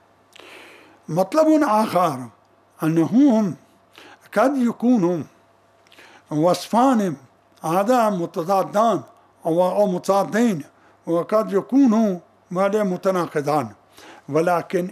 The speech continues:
اتصاف الموضوع بهذا الوصف أو بذاك الوصف،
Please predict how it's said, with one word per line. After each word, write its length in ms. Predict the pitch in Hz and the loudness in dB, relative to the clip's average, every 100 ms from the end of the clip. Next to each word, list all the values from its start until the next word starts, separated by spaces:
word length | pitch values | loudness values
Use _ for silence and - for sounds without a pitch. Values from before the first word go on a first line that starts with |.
| 202 | -10
اتصاف 720 | 185 - 185 226 294 294 208 | -8 -6 -4 0 0 0 -2
الموضوع 640 | 190 165 170 147 175 151 - - - _ | -2 -2 -4 -4 -4 -4 -8 -18 -20 _
بهذا 600 | 147 165 139 160 247 214 | -2 0 2 2 2 2
الوصف 460 | 180 156 160 151 - - | -2 -2 -6 -6 -14 -2
أو 80 | 170 | -2
بذاك 520 | 139 143 143 143 - | 0 -2 -2 -4 -6
الوصف، 500 | 143 156 233 - - | -8 -2 -2 -2 -10